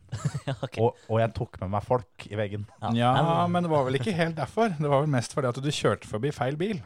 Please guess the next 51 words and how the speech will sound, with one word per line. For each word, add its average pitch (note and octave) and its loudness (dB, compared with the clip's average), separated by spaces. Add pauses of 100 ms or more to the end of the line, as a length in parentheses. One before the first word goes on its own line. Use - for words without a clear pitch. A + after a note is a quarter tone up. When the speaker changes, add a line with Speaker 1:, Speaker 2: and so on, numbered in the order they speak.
(120)
Speaker 2:
Ja, A2 2
jeg A2 -8
kjørte - -2
forbi A2 -8
Pacecar A2+ -2
etterpå. B2+ -6 (180)
Ble G#2+ -6
Speaker 1:
Ja. - -10
Speaker 2:
diska. G2+ -8 (240)
Speaker 1:
Yes. - -10 (180)
Speaker 2:
Svart C3+ 0
Speaker 1:
Ok. - -8
Speaker 2:
flagg. A#2 0 (240)
Speaker 1:
Så A2+ -8
Speaker 2:
Rett G#2 -2
ut. - -4
Speaker 1:
diska, B2+ 0 (160)
rett A2 -4
og - -8
slett. G#2 -4
Speaker 3:
Da, A#2 8 (380)
altså, C3 0 (240)
der C#3+ 4
f-, - -18 (240)
var F#2+ 0
det G#2 -6
vel A2 -2
rett F#2+ -6
og G2 -4
slett F#2+ -4
at G#2 -4
du, F#2+ -6 (400)
eh, G2 -2
ikke - -4
<laughs> - -6
helt G#2+ -4
var A2 -2
klar G2+ -2
over A2 0
hvordan A2 -2
reglene G#2 -4
fungerer G#2+ -2
i A#2+ -2
dette A#2 -2
her A2+ 0 (460)
venstresving-opplegget. A#2+ 0 (300)
Speaker 2:
Ja, G2 4
og A2+ -6
så - -10
var F#2+ 2
det F#2 2